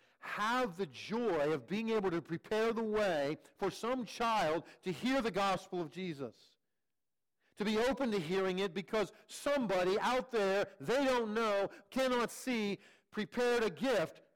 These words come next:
for them. And they get to hear the joy of this Savior who came to the world. We heard this morning about another opportunity through the Gideons to buy this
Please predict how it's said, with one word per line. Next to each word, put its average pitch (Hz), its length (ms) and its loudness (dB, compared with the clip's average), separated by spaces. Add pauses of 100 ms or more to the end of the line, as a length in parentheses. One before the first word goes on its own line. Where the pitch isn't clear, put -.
(140)
for 190 120 0
them. 160 280 -2 (3250)
And 127 80 -18
they 165 60 -16
get 139 140 -18
to 127 60 -20
hear 127 240 -16
the 107 80 -20
joy 120 280 -14 (760)
of 113 140 -10 (840)
this 123 140 -8
Savior 113 480 -8
who 113 80 -12
came 120 400 -14 (460)
to 107 60 -20
the 104 80 -16
world. 104 400 -16 (1700)
We 147 60 -8
heard 196 180 0
this 185 220 -4
morning 220 320 -2
about 202 260 0
another 226 300 0
opportunity 165 580 -4
through 175 180 -8
the 180 80 -6
Gideons 196 380 -14 (960)
to 190 100 -6
buy 233 600 -2 (220)
this 208 280 -4